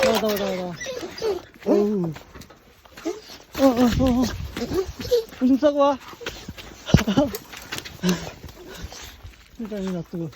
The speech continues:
이거 뭐냐, 꼬질이 안 먹나 봐요. 네가 먹어? 애들 다 나오면 대연장같이 돼요, 진짜. 아유, 흥미 또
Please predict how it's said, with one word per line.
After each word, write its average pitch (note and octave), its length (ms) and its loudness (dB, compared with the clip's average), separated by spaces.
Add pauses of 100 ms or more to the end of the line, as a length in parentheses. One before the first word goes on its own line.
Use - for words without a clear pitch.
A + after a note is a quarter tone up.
(240)
이거 A#3+ 320 6 (300)
뭐냐, G#3+ 220 4
꼬질이 C#4+ 320 4
안 G#3 100 8
먹나 G#3 220 4
봐요. E3+ 180 4
네가 F#3 200 6
먹어? G#3+ 260 6 (4000)
애들 C4 320 6
다 C4 140 4
나오면 B3 420 6
대연장같이 G#3+ 600 2
돼요, F#3 160 2
진짜. D#3 400 -4 (2500)
아유, G#3 320 6
흥미 C#4 260 8
또 A3+ 240 4